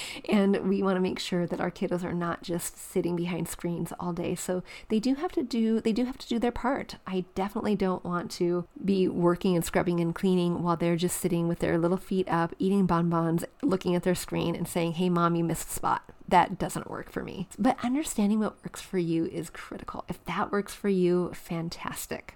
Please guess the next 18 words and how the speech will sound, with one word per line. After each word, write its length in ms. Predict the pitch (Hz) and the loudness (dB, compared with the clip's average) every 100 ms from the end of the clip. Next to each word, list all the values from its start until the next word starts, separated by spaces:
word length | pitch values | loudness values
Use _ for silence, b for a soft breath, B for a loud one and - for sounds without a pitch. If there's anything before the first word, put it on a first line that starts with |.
| - | -2
Going 240 | 208 226 226 | 2 4 4
back 180 | 175 - | 2 0
to 100 | 170 | -2
my 120 | 165 | -2
zone 300 | 147 156 170 | -2 -2 -2
cleaning, 420 | - - 196 285 - | -4 -2 -2 -2 0
I 140 | 185 | 2
know 260 | 185 175 175 | 4 2 2
that 340 | 175 165 - | 2 2 -2
for 220 | - 180 | -4 -2
me, 500 | 175 180 175 190 269 B B B | 0 0 0 0 -2 B B B
I 140 | - 202 | 0 0
do 240 | 170 208 | 2 2
the 100 | 214 | 2
daily 300 | 220 180 190 | 4 4 4
tasks, 420 | 190 139 208 - - | 0 -2 -4 -6 -10
of 160 | - | -10
course, 360 | - - 160 | -8 -6 -6